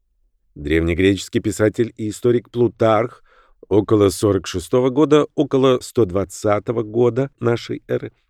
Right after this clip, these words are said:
разделял взгляды Гиппократа. Он писал: «Вместо лекарств лучше голодать». Платон и его ученик Аристотель тоже были верными сторонниками лечебного голодания.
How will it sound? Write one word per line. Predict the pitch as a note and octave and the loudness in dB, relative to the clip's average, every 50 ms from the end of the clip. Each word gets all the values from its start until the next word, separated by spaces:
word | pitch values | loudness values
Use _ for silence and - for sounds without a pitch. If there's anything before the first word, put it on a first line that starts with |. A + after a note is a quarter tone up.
| _ _ _ _ - | _ _ _ _ -8
разделял | G#2+ A2+ G#2+ A2+ F#2+ F2 A2 D3+ D#3+ D#3 F3 D#3+ A2+ A#2 A#2 | -4 0 0 0 0 0 2 2 4 6 6 6 6 4 2
взгляды | G#2+ G2 G2+ A2+ A2+ A#2+ A#2 A2 F#2+ A2 | -2 -6 -8 -2 0 2 2 2 0 -2
Гиппократа. | F2+ G2+ G#2+ - A2 - - F#2+ G2+ G2 F#2 - - - - _ _ _ | -4 -6 -6 -6 -6 -8 -6 -6 -6 -6 -6 -8 -12 -16 -16 _ _ _
Он | - C#3 E3 E3 | 0 0 0 0
писал: | - F#3+ - - - F2+ C#2 - _ _ _ _ _ _ _ _ _ _ _ _ _ _ _ _ | 0 -4 -2 2 2 2 2 0 _ _ _ _ _ _ _ _ _ _ _ _ _ _ _ _
«Вместо | A2+ G#2 A#2+ D#3+ G3+ A#3 A3 - - - G3+ F#3+ | -8 -4 -2 0 0 0 -2 -2 0 2 4 4
лекарств | F3+ F3 - - A#3 A#3 A3 F3 - - - - - - | 4 4 2 2 2 2 2 2 -2 -12 -20 -18 -8 -4
лучше | D#3 D#3+ F3+ G3+ F#3 - - - F3+ E3 | -2 0 0 -2 -2 -4 -2 0 0 2
голодать». | D#3+ F3+ D#3+ E3+ D#3+ C#3+ D3+ A#2 - - - _ _ _ _ _ _ _ _ _ | 4 4 6 6 4 4 2 0 0 -2 -10 _ _ _ _ _ _ _ _ _
Платон | - - C#2+ D2 C#2+ - - E2 D#2+ F2+ F#2 F#2 - - | -14 -10 -10 -10 -10 -6 -2 -2 0 0 0 -2 -4 -6
и | F#2+ | -6
его | F2 E2 D2+ F2 G2+ | -4 -2 0 0 0
ученик | A2 G2+ - - D#2+ F2+ A2 - - | 0 0 -2 -8 -12 -12 -10 -6 -6
Аристотель | G#2+ F2 D#2+ - - A2 C#3 - - A2+ E2 - _ | -6 -6 -8 -6 -4 -2 -2 -2 -2 -6 -8 -10 _
тоже | - F#2+ G#2 C#3 D3+ F#3+ | -4 -2 -2 0 0 -2
были | G3 G#3+ G#3+ G3 F#3 | -2 0 2 2 4
верными | D#3+ D3+ B2+ G#2 G2 G2 F#2 F#2 | 6 6 6 6 4 2 0 -2
сторонниками | E2+ - - B2+ B2 A2 F#2+ E2+ D#2+ D#2 - G2 F#2+ G2 | -4 -2 0 0 2 2 0 -2 -4 -8 -8 -8 -8 -8
лечебного | G2 A2 - - - - - - C#2+ C2+ F2 | -8 -8 -6 -4 -4 -4 -4 -6 -10 -10 -10
голодания. | D#2+ D#2 F2 G2 G#2+ F#2+ - - - - - | -10 -8 -6 -4 -4 -6 -8 -12 -20 -20 -20